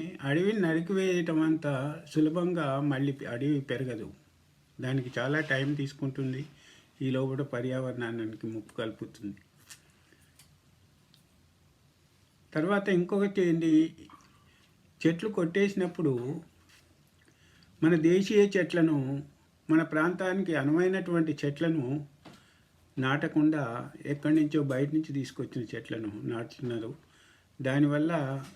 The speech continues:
జీవరాశికి, తర్వాత పర్యావరణానికి పెద్ద మేలు కలగట్లేదని చెప్తున్నారు.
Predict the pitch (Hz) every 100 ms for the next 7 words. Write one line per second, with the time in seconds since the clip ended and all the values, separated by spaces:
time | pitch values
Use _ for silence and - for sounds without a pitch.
0 | _ _ - 135 151 151 156 156 156 165
1 | 165 160 165 139 127 127 113 123 113 143
2 | 147 135 127 120 107 110 110 110 120 120
3 | 120 117 139 147 135 117 135 135 117 113
4 | 113 110 104 - 110 110 123